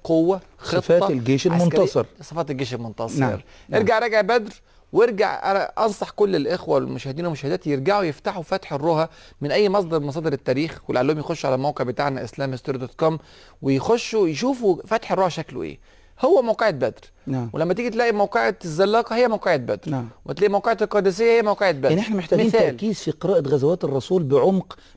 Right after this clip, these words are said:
Speaker 2: مش حكايات.
Speaker 1: لا، لا، ده كنز،
Speaker 2: نعم.
Speaker 1: كنز لا يمكن أبدًا
Speaker 2: نعم.
Speaker 1: إن هو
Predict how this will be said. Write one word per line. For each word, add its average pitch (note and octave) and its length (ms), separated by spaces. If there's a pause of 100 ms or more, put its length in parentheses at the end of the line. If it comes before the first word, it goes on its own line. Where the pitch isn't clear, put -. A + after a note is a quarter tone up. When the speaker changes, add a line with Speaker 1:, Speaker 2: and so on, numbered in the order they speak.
Speaker 2:
مش F#3+ 180
حكايات. D3 500 (140)
Speaker 1:
لا، A3 180
لا، D3+ 100
ده C#3 120
كنز، D3 380
Speaker 2:
نعم. A#2 120
Speaker 1:
كنز D#3+ 280
لا B2+ 120
يمكن D#3+ 240
أبدًا D3 260
Speaker 2:
نعم. B2+ 100
Speaker 1:
إن B2+ 60
هو C#3+ 300